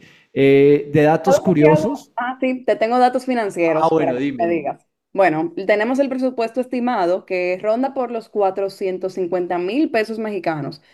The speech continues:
Speaker 2: Eso es como un millón y medio de pesos, lo cual se encontró modesto, incluso para esa época. De la recaudación no hubieron cifras oficiales, porque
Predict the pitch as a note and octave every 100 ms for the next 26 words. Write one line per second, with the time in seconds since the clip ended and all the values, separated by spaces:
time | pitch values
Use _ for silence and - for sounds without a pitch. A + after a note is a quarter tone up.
0 | - G#3 C4 C4+ C4 B3 B3+ A3+ A3+ A3
1 | G3 G3+ G3+ F#3+ E3+ D3+ D#3 E3+ _ _
2 | _ F#3+ A3 B3 B3 A3 G#3 G3 F#3+ F#3
3 | F3+ G#3 G#3+ G#3 G#3 E3+ - E3+ - F3+
4 | E3+ F#3 F#3+ G3 F3 E3+ G#3 G3 E3 E3
5 | D3+ F#3 _ _ _ _ - A#3 A#3+ B3+
6 | B3+ B3 A#3+ A#3 C#4+ D#4+ F#4 D#4+ C4 C4+
7 | C4+ C4 B3 A#3+ A#3 A#3 A3 D#3+ D#3+ C3+
8 | C#3 D3+ _ _ - F#3+ F#3 F#3 F3+ F3
9 | E3+ E3+